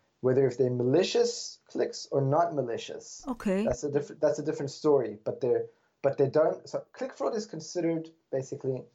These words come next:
Speaker 1: whenever someone clicks on your ad with no intention of doing business with you. We're also protecting from, you know, sometimes customers will click on your ad in order to reach you. A lot of advertisers don't want that.
Speaker 2: Okay.
Speaker 1: Um,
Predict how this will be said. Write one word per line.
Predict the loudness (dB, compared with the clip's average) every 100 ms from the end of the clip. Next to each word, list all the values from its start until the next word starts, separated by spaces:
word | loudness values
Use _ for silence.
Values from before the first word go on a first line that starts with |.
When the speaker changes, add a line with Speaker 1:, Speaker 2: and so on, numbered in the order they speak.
| _ _ _ -2
Speaker 1:
whenever | 2 2 2
someone | -2 0 0 2 2 2 0
clicks | -8 -12 -8 -4
on | -4 0
your | 2 2 0 0
ad | 2 4 4 2 -2
with | -6 -4
no | 0 2
intention | 2 -2 -4 -4 -4
of | -4 -2
doing | -2 -2
business | 0 2 2 -2
with | -6 -12 -12
you. | -16 _ _ _ -2
We're | 4 4
also | 4 -2
protecting | 0 0 0 -2
from, | 2 0
you | 2
know, | -2
sometimes | -2 -4 -2 -4 -2
customers | -2 -2 0 2 2 2
will | 0 0
click | -2 -4 0
on | 2
your | 2
ad | 2 2 2
in | 0 0
order | 2 0
to | -2 -2
reach | 0 0 -4
you. | -8 -12 -12 -4
A |
lot | 2 2
of | 0 -10 -2
advertisers | -2 0 2 4 4 4
don't | 4
want | 4 2 -2
that. | -6 -6 _ -20 -20 _ _ -20
Speaker 2:
Okay. | -12 -6 -4
Speaker 1:
Um, | -4 -6 -6 -6 -6